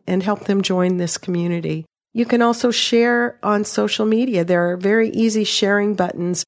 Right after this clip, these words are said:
for Facebook, Twitter, Pinterest, Google Plus, any of the major social networks. Th-, those buttons are right on every episode, so not just the newest one. So any episode that you like,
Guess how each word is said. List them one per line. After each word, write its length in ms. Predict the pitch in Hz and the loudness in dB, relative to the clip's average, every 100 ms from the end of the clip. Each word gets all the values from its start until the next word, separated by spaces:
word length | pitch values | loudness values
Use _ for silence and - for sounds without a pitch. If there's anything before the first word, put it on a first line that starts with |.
| - | -4
for 140 | 196 | -2
Facebook, 840 | 185 - 202 202 - 202 196 190 - _ _ - | -2 2 2 2 -2 -2 -2 -4 -10 _ _ -8
Twitter, 480 | - 220 185 196 226 _ _ - | 0 2 2 -2 -6 _ _ 0
Pinterest, 720 | 214 214 220 214 214 - - - _ _ - - | 0 2 2 4 2 -2 -8 -14 _ _ -20 -4
Google 300 | 180 208 214 | 0 2 0
Plus, 480 | 214 208 196 202 - | 0 2 2 2 -2
any 220 | 208 254 226 | 0 2 2
of 140 | 196 | 2
the 280 | 190 180 180 | 0 0 -4
major 380 | 180 190 190 190 | 0 2 2 0
social 420 | - 185 185 185 | 0 -2 -2 -2
networks. 600 | 185 170 - 170 170 - - - - - - | 0 0 0 0 -2 -6 -14 -16 -20 -20 -2
Th-, 140 | 208 185 | -2 0
those 260 | 208 208 | 0 2
buttons 380 | - 214 208 196 | 2 0 2 2
are 80 | 190 | 2
right 260 | 190 196 | 2 2
on 220 | 190 180 - | 2 0 -2
every 400 | - 202 233 208 | 0 2 2 2
episode, 720 | 196 214 208 - 175 175 175 | 0 0 0 0 0 0 -4
so 300 | - 175 156 | -6 -4 -4
not 280 | 185 190 208 | 0 0 2
just 240 | 214 208 - | 0 0 0
the 80 | |
newest 440 | 202 196 190 185 - | 2 2 0 -2 -4
one. 220 | 165 151 | -4 -2
So 240 | - 175 - | 0 0 2
any 280 | 220 247 | 2 4
episode 420 | 214 214 190 190 185 | 2 0 -2 -2 -2
that 120 | - | -4
you 140 | 180 | -2
like, 440 | 175 170 180 175 | 0 0 0 -2